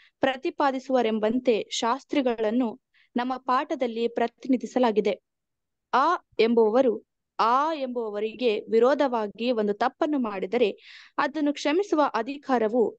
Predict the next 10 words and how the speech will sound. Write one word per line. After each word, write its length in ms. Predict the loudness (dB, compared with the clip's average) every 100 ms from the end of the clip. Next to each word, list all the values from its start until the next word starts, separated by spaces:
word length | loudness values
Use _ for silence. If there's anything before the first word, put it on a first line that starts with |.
| -2
ಈ 360 | 2 4 2 2
ಎಂಬುವವರಿಗೆ 640 | 2 2 0 0 2 2
ಇರುವುದಿಲ್ಲ. 520 | 2 0 0 0 0 -2 -6 _ _ _ _ -4
ಆ 340 | -2 -2 -4 -4
ಎಂಬುವವರಿಗೆ 640 | -4 -4 -4 -6 -4 -4
ಮಾತ್ರ 400 | -4 -6 -6 -4 -4 -6 -4
ಮನನೊಂದವನೆಂದು 1000 | 0 4 4 4 4 4 2 2 2 0
ಭಾವಿಸಿಕೊಳ್ಳುವ 840 | -2 -4 -4 -4 -4 -2 -2 -2
ಹಕ್ಕನ್ನು 680 | -2 -4 -4 -2 -2 -4 -8 -16 -20 _
ಹೊಂದಿದವನಾಗಿರಲು 1200 | -2 2 4 2 0 -2 -2 0 2 4 2 2